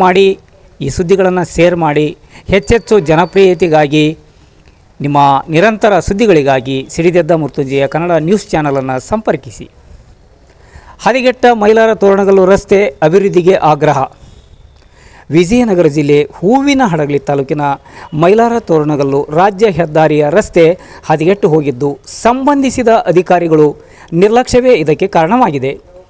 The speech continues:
ಪ್ರಸಿದ್ಧ ಧಾರ್ಮಿಕ ಕ್ಷೇತ್ರ ಮೈಲಾರಕ್ಕೆ ಹೋಗುವ ರಸ್ತೆಯಾಗಿದ್ದು, ತಿಪ್ಪಾಪುರ, ಉಪನಾಯಕನಹಳ್ಳಿ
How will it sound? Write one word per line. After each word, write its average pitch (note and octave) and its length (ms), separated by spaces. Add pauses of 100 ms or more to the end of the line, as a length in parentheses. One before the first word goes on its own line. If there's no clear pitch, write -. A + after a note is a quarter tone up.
(540)
ಪ್ರಸಿದ್ಧ D4 360 (140)
ಧಾರ್ಮಿಕ A3+ 320 (100)
ಕ್ಷೇತ್ರ F3+ 320 (420)
ಮೈಲಾರಕ್ಕೆ A3+ 560
ಹೋಗುವ D3+ 360 (100)
ರಸ್ತೆಯಾಗಿದ್ದು, D#3 580 (580)
ತಿಪ್ಪಾಪುರ, D3+ 420 (460)
ಉಪನಾಯಕನಹಳ್ಳಿ D#3 800